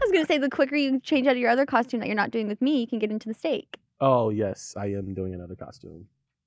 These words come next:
Speaker 2: Ski. All right.
Speaker 1: Thank you,
Speaker 2: Um,
Speaker 1: Sam.
Speaker 2: <laughs> all right,
Speaker 1: Okay,
Speaker 2: y'all. Well,
Speaker 1: thank
Speaker 2: that's
Speaker 1: you
Speaker 2: it
Speaker 1: for
Speaker 2: for us.
Speaker 1: commenting.
Speaker 2: Um, be sure to like and follow the podcast. And when we say follow the podcast, I
Speaker 1: We
Speaker 2: know I
Speaker 1: mean
Speaker 2: say it every
Speaker 1: download.
Speaker 2: week.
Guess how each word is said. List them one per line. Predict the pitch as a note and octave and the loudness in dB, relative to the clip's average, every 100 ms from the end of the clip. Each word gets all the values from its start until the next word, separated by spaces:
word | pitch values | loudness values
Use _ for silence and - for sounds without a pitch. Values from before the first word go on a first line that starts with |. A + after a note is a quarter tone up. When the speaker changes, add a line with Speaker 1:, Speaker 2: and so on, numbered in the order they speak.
| _ | _
Speaker 2:
Ski. | - - F#4+ F4+ E4 A4 - _ _ _ _ _ - | -12 -4 0 0 0 -4 -8 _ _ _ _ _ 6
All | |
right. | F3+ D3 | 8 8
Speaker 1:
Thank | |
you, | F3+ | 6
Speaker 2:
Um, | F#3+ G3 F#3+ F3+ F#3 - _ _ D#4 | 6 8 8 6 2 -6 _ _ -6
Speaker 1:
Sam. | C#4 _ _ - | -6 _ _ -10
Speaker 2:
<laughs> | |
all | - C6+ A#5 A#5 B5 - - - - - - - - - - E4 | -6 -2 -2 2 0 0 -8 -6 -10 -8 -6 -4 -6 -8 2 6
right, | A#3+ | 8
Speaker 1:
Okay, | G#3+ | 10
Speaker 2:
y'all. | G3 F3 F3 | 10 10 8
Well, | A3 | 6
Speaker 1:
thank | D4+ | 4
Speaker 2:
that's | |
Speaker 1:
you | D#4+ | 4
Speaker 2:
it | D#4 | 8
Speaker 1:
for | E4 | 10
Speaker 2:
for | |
us. | A3 A3 | 12 10
Speaker 1:
commenting. | A#3 A#3+ A#3 - | 4 -2 0 8
Speaker 2:
Um, | F#3 F3 E3+ E3 D#3 D3+ D3+ D3+ D3 D3 C#3+ C3 - _ _ _ _ _ - | 10 12 10 8 6 4 4 4 4 2 2 0 -4 _ _ _ _ _ 0
be | D#3+ | 0
sure | - F#3+ F#3 | 8 8 10
to | E3+ | 8
like | D3+ E3+ - | 8 6 4
and | D3+ C#3+ | -4 2
follow | D#3+ D#3 D3+ | 6 8 8
the | |
podcast. | D3 D3+ D3 D#3+ C#3 | 6 2 2 -2 -2
And | C3+ | -4
when | |
we | C3+ | -2
say | D3+ | -2
follow | C3+ C#3+ C#3+ | 0 2 2
the | C#3 | 4
podcast, | D#3 D#3+ D3+ C#3+ | 2 2 0 0
I | |
Speaker 1:
We | C3 | 0
Speaker 2:
know | - | 2
I | |
Speaker 1:
mean | - | 6
Speaker 2:
say | D#3+ | 8
it | E3 | 8
every | F3 C#4+ | 8 8
Speaker 1:
download. | C4 | 6
Speaker 2:
week. | G#3+ | 6